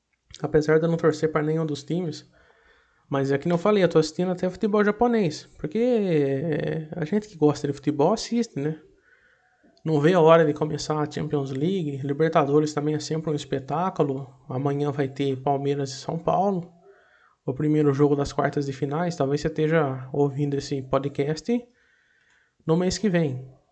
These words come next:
Então eu tô gravando esse episódio aqui na véspera do jogo aí de, de Palmeiras e São Paulo, pelas quartas de finais da Libertadores de dois mil e vinte e um. E a gente espera um bom jogo, mas tomara que não seja igual Corinthians e Santos,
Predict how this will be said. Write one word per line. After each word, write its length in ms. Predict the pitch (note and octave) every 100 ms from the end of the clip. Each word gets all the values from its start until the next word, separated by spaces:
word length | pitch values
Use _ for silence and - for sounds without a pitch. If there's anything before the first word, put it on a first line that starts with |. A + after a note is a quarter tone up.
| -
Então 280 | C#3+ C3 C#3+
eu 60 | D#3
tô 120 | F3
gravando 360 | F#3 E3 E3
esse 140 | D#3+ D#3+
episódio 440 | D#3 D3 C#3+ D3+
aqui 120 | D3+
na 140 | E3+ D#3
véspera 500 | B2+ D#3 G#3 - C4
do 140 | G#3+
jogo 300 | F3 F3+ E3+
aí 120 | D#3+
de, 200 | D#3+ D3
de 100 | C3+
Palmeiras 540 | C#3+ D3+ C#3+ D3+ D3+ C#3
e 40 |
São 220 | B2+ D#3
Paulo, 420 | D3+ B2+ C#3+ G#3+ A3 _ _ _ _ _ _ _ _ _ _
pelas 280 | C#3 C3 B2+
quartas 380 | D3 C3+ D3 C#3
de 60 |
finais 380 | C#3+ D3 C3+ C3+
da 60 | C#3+
Libertadores 720 | C#3 C#3+ C#3+ C3+ D3 D3 C#3+
de 100 | C#3
dois 240 | D3 C3+
mil 200 | E3 A3
e 60 | D#3+
vinte 240 | E3+ F3
e 60 | E3
um. 280 | G3+ A#3 - _ _ - _ - - - _ _ _ _ _ -
E 1000 | D3+ D#3 D3+ C#3+ C3+ C#3 C#3+ C#3 D3 D3+
a 80 | -
gente 200 | C#3 D#3
espera 200 | - G#3+
um 80 | A#3
bom 200 | G#3 C#4+
jogo, 600 | D4+ C#4 E3+ C#3 - -
mas 160 | B2+ C3+
tomara 320 | D#3 D3+ F3+
que 80 | G#3
não 120 | B3+
seja 240 | B3+ B3 A#3
igual 160 | A#3
Corinthians 520 | A#3+ C4 B3 A#3+ B3
e 40 | -
Santos, 460 | - B3+ F3 -